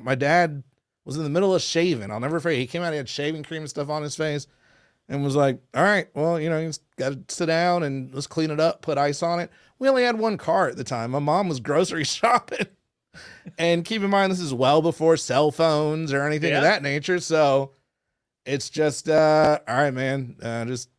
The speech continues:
Speaker 1: you know, hang out till your mom gets home." Uh, and they put a little butterfly stitch on it, and it was fine. But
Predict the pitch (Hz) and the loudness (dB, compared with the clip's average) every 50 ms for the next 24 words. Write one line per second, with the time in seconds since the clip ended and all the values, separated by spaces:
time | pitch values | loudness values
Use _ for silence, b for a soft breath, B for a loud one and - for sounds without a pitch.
0 | _ _ _ _ _ _ _ - 135 117 120 123 127 123 - _ _ _ _ _ | _ _ _ _ _ _ _ -8 -6 -4 -4 -4 -6 -8 -12 _ _ _ _ _
1 | _ _ _ _ 127 139 147 147 160 160 143 - - - - 139 143 143 135 135 | _ _ _ _ -6 -4 -2 0 0 0 0 -2 -4 -6 -8 -6 -4 -2 0 0
2 | 147 160 156 131 107 - 131 113 113 117 117 113 - _ _ _ _ _ _ _ | 0 0 -2 -6 -6 -6 -8 -6 -6 -6 -8 -8 -10 _ _ _ _ _ _ _
3 | _ _ - 117 117 123 135 - 202 220 202 - - 160 135 127 123 127 120 117 | _ _ -8 -4 -4 -4 -2 -2 -2 -2 -2 0 0 0 0 0 0 0 0 0
4 | 113 107 104 - - 101 101 101 92 - 113 110 104 98 - - 110 98 - 98 | -2 -4 -6 -8 -8 -6 -6 -6 -6 -6 -6 -6 -6 -6 -8 -12 -14 -14 -14 -14
5 | 95 92 101 107 110 120 117 104 101 - - - 92 90 95 92 92 98 101 104 | -12 -12 -12 -10 -10 -10 -10 -10 -12 -12 -12 -14 -14 -16 -18 -18 -16 -16 -14 -12
6 | 110 107 104 95 - | -10 -10 -10 -12 -14